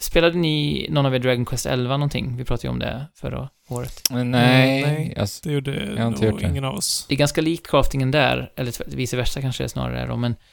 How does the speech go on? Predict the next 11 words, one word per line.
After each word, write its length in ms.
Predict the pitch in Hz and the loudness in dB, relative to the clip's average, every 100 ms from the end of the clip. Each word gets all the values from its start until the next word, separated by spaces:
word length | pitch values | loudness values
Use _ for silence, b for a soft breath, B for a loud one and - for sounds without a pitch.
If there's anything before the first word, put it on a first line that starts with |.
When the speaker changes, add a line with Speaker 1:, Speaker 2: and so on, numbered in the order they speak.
| b b b | b b b
Speaker 1:
för 120 | 139 | 2
du 120 | 139 | 4
måste 300 | 143 135 - | 4 2 0
liksom 460 | 139 - 139 131 127 | -2 0 0 0 0
förhålla 260 | 147 131 131 | 2 4 4
dig 100 | 127 | 2
till 120 | - | -2
tre 220 | - 143 | -2 0
eller 100 | 131 | -2
fyra 340 | - 135 131 | -2 0 2
olika 640 | 156 131 - 127 117 117 | 2 0 0 0 0 0